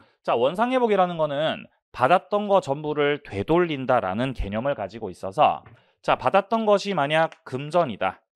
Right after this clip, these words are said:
그럼 여기에 대해서는 이자를 가산해서 돌려줘야 됩니다. 받았던 것이 물건이다.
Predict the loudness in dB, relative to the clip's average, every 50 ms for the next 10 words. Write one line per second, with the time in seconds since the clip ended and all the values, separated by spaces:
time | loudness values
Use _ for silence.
0 | _ _ _ _ _ _ _ _ _ _ _ -20 _ _ _ _ _ _ -20 _
1 | _ _ _ _ -14 -10 0 4 4 4 4 4 0 0 2 0 -2 -2 -4 -6
2 | -6 -6 -6 -6 -6 -8 -10 -18 _ _ _ _ _ _ -12 -10 -10 -4 0 4
3 | 4 4 4 2 -2 -4 -4 -6 -6 -4 -4 -4 -4 -4 -6 -2 -2 0 2 2
4 | 2 2 2 0 -6 _ _ _ _ _ _ _ _ -20 _ _ _ _ _ -4
5 | -2 0 0 -2 -2 -2 -4 -4 -4 -4 -6 -8 -12 -14 -16 -10 -10 -10 -6 -4
6 | 0 2 2 2 2 0 0 2 2 0 0 0 -4 -6 -6 -6 -8 -8 -6 2
7 | 2 4 2 2 0 -2 -2 -2 -2 -2 -8